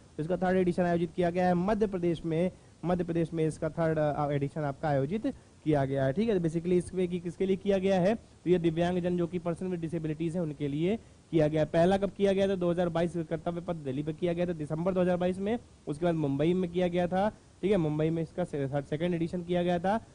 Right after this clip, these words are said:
और third edition इसका कहाँ आयोजित किया गया है, तो मध्य प्रदेश में इसका third edition आयोजित किया गया है, किसका, दिव्य कला मेला का। तो I hope इतनी चीजें आपको यहाँ पर याद हो जाएंगी। अगर आपसे ministry पूछ बैठे तो Ministry of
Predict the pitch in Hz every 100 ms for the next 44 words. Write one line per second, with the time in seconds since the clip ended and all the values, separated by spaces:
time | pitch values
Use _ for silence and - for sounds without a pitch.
0 | - - 135 170 175 165 170 160 175 156
1 | 160 156 160 170 - 185 175 175 175 240
2 | - - - 156 202 226 196 180 170 175
3 | 160 - 151 175 214 - - 196 196 170
4 | 156 156 143 147 214 - 160 160 170 143
5 | 143 175 156 - 214 180 160 151 151 185
6 | 254 - - 139 135 135 131 131 143 151
7 | 180 175 147 151 143 143 143 143 139 139
8 | 170 160 131 135 135 147 165 - - 139
9 | 170 165 160 170 151 151 220 220 220 190
10 | 180 165 170 185 175 170 - 202 185